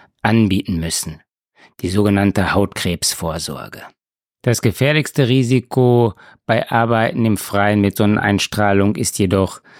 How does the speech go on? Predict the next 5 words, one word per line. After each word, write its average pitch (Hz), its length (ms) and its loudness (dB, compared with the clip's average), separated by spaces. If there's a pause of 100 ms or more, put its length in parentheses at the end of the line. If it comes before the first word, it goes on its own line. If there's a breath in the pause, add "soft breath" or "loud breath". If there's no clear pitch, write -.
(180 loud breath)
der 95 140 2
Sonnenstich 107 960 0
beziehungsweise 95 720 0
der 87 120 -4
Hitzschlag. 135 800 -2